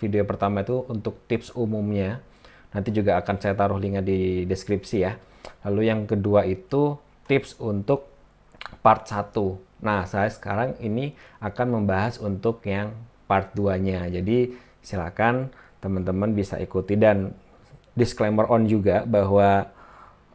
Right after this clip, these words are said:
eh, beberapa tips ini juga saya dapatkan dari berbagai sumber. Salah satu itu juga dari, eh, Dokter Rian Kurniawan dari YouTube channel Kejar A A S, em, dan juga beberapa sumber yang lain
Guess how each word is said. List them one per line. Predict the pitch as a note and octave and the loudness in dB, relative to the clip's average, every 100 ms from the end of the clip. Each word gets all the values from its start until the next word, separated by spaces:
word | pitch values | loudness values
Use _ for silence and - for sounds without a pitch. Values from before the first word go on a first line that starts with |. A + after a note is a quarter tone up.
| - | -4
eh, | A#2 A2 A2 A2 A2 A2 _ _ _ _ _ _ - _ | 2 4 4 2 -2 -10 _ _ _ _ _ _ -20 _
beberapa | A#2+ A2+ A#2 A2+ A#2 | 4 8 6 8 4
tips | - A#2+ - | 4 -2 0
ini | A#2+ A#2 D#3 D3+ | -4 0 0 2
juga | G#2+ G#2 G#2+ G#2 G#2 G2+ | 0 4 6 6 6 4
saya | - G#2 G#2 | 2 2 2
dapatkan | G2+ G#2 B2+ | 2 0 0
dari | A2+ G2+ | 0 0
berbagai | G2 G2+ G2 G2 G2 | 2 0 0 0 -2
sumber. | G#2+ G#2 G2 G2 A2+ | -2 0 2 2 0
Salah | - F#2 F#2+ | -2 -4 -4
satu | F#2 | -4
itu | F#2+ A2 G#2 | -4 -4 -2
juga | G2 | -2
dari, | F#2+ F#2+ F#2+ F#2 F2+ - - - _ | -2 -2 -2 -2 -4 -12 -20 -20 _
eh, | - F#2 | -8 -4
Dokter | F#2 F#2 F#2+ G2 G2 | -4 -4 0 0 -2
Rian | - G2 F#2+ F#2+ | -4 -2 0 -2
Kurniawan | F#2 G2 F#2+ F#2+ F2 G#2 G2+ | -4 -2 -2 -2 -4 -8 -8
dari | F#2 F#2 F2+ F2 - - - | -6 -4 -4 -4 -8 -18 -6
YouTube | G2 F#2+ F#2+ | -6 -4 -8
channel | - F2+ F#2 F2+ | -6 -6 -4 -4
Kejar | F#2+ F#2 D#2+ | -4 -4 -4
A | F2+ F2 | -6 -6
A | E2+ F2 | -6 -6
S, | A2+ - - - - - - _ _ - | -8 -12 -20 -20 -20 -20 -20 _ _ -6
em, | G#2 G2 F#2+ G2 G2 G2 | 0 2 2 0 0 0
dan | G2+ | 2
juga | G2+ G#2 | 2 0
beberapa | G2 G2 G2 G2 G2 | 0 0 0 0 -4
sumber | G#2+ G2+ G2+ | -2 0 0
yang | G2 | 0
lain | G2 | 0